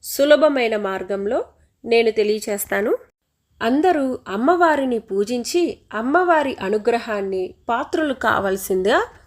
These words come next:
మనస్ఫూర్తిగా కోరుకుంటున్నాను. వారాహి మాత పూజకు మొదట పూజకు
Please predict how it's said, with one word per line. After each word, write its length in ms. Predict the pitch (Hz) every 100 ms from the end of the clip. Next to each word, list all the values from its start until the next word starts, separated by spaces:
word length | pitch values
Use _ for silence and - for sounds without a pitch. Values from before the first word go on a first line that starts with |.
| -
మనస్ఫూర్తిగా 800 | 214 247 254 - 233 220 - 269
కోరుకుంటున్నాను. 840 | 370 262 226 - 196 196 180 170 165 _ _ _ _ _ _ _ _ _ _ _ -
వారాహి 560 | 220 247 339 359 359 339
మాత 340 | 277 233 226
పూజకు 720 | 196 214 226 247 247 208 208 -
మొదట 360 | 202 208 240 233 180 - _ _ _ _ _ 277
పూజకు 480 | 339 359 349 202